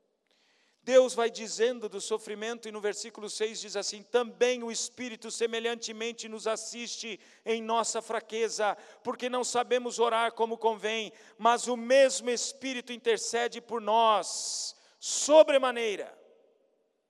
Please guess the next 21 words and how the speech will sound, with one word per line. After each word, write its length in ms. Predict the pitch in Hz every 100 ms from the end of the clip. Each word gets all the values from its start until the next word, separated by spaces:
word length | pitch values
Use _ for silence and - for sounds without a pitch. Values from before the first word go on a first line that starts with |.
| _ _ _ _
com 1120 | 175 214 233 254 269 262 - - - - - -
gemidos 720 | 143 185 180 226 190 214 180
inexprimíveis." 680 | 196 190 - 175 160 135 139
Eu 120 | 208
nunca 320 | 277 254 214
vi 180 | 151 190
um 100 | 196
texto 340 | - 175 -
ser 260 | 147 180 185 _ -
tão 220 | 247 269
mal 200 | 226 214
interpretado 760 | 208 202 190 175 - 165 160 165
na 80 |
história 440 | 156 - - 180 180
da 60 |
igreja 300 | 156 151 160
quanto 340 | 160 165 175 156
esse. 340 | 127 110 - _ _ _ -
Tem 160 | 247
outros 320 | 220 165 - -
também. 360 | 139 110 92